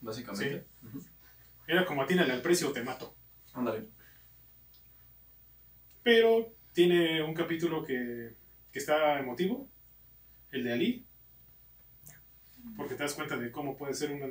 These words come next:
Speaker 2: cómo la gente es desgraciada. Es, ese es el capítulo más real que vi en toda la, en toda la serie. Ustedes, si ya la vieron, saben cuál es. Producción ya está llorando.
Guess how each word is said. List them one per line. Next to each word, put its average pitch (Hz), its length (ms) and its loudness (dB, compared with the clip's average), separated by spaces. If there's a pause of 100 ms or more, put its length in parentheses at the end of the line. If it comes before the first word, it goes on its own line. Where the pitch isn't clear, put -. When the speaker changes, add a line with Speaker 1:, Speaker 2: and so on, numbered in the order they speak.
(180)
Speaker 2:
cómo 151 180 -6
la 123 100 -6
gente 147 180 -10
es 139 80 -8
desgraciada. 143 560 -8 (1200)
Es, 143 220 -8
ese 160 220 -2
es 175 80 -2
el - 80 -2
capítulo 147 320 -4
más 139 140 -4
real 127 260 -4
que 127 100 -6
vi 120 160 -4
en 120 80 -8
toda 120 240 -6
la, - 180 -16 (220)
en 123 80 -20
toda 117 160 -14
la 101 60 -16
serie. - 200 -16 (1120)
Ustedes, 151 320 -2
si 139 100 -6
ya 143 80 -2
la 143 100 0
vieron, 147 180 -4
saben 131 180 -10
cuál 139 140 -4
es. 180 100 0
Producción 135 380 -6
ya 131 60 -4
está 127 120 -8
llorando. 165 420 -4